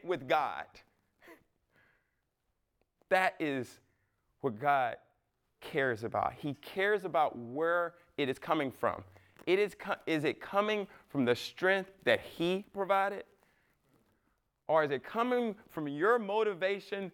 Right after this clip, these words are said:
to be liked and to be loved? It matters. They both, I'ma tell you, you can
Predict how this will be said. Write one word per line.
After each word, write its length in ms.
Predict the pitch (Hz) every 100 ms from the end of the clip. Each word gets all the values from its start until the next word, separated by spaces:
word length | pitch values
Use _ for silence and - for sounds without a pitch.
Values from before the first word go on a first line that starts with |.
| -
to 80 | -
be 120 | 175
liked 640 | 120 127 135 - - - - _ _ _ _ _ _ - _ _ _ -
and 120 | 147
to 80 | 127
be 120 | 131
loved? 420 | 123 131 87 127 - _ _ _ _ _ _ _ _ _ _ _ _ _ -
It 160 | 233
matters. 540 | 220 233 262 180 85 - - - _ _ -
They 220 | 151 240
both, 580 | 175 135 214 226 165 - 127 117 _ _ _ -
I'ma 160 | 135 147
tell 240 | - 185
you, 300 | 185 143 135 139 _ _ _ _ _ _ _ _ -
you 100 | 117
can 180 | - 135